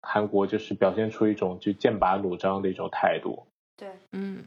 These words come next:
Speaker 2: 嗯，其实我看那个国际市场那个电影，其实有一个很深的感触，有一幕就是让离散了三十多年的南北朝鲜的这个两方的家庭去通过一个电视节目去互相找到亲人，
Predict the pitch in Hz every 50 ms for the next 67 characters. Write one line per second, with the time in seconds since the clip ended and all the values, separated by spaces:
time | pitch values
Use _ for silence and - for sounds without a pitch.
0 | _ _ - 208 208 - 247 254 285 311 277 220 185 - - - 285 262 240 247
1 | 240 208 190 180 185 180 180 185 254 247 277 262 240 190 147 170 196 190 190 190
2 | 226 226 214 190 175 156 151 165 - - 202 220 202 180 175 190 208 208 208 -
3 | 180 170 - 233 233 247 254 240 - - - - 226 - 202 160 165 165 175 185
4 | 196 202 185 180 - 220 214 208 - - 190 185 190 - - _ - 202 196 226
5 | 214 202 190 190 196 - - 180 185 208 - 269 240 220 208 196 185 180 175 170
6 | - - - - - 269 285 285 247 202 196 202 185 170 - 170 180 185 185 185
7 | 170 170 220 247 247 - - - - 165 175 196 - - 117 120 - - 185 180
8 | 175 180 175 175 - 151 170 156 165 160 202 208 214 202 208 233 202 220 240 -
9 | 175 165 180 180 - 240 226 214 208 - - - - 254 254 302 302 285 262 269
10 | 254 320 269 254 254 247 247 - 262 254 226 247 233 233 262 247 - - 277 240
11 | 247 269 254 269 254 254 185 - - 214 214 214 - - - 302 294 302 269 -
12 | - - -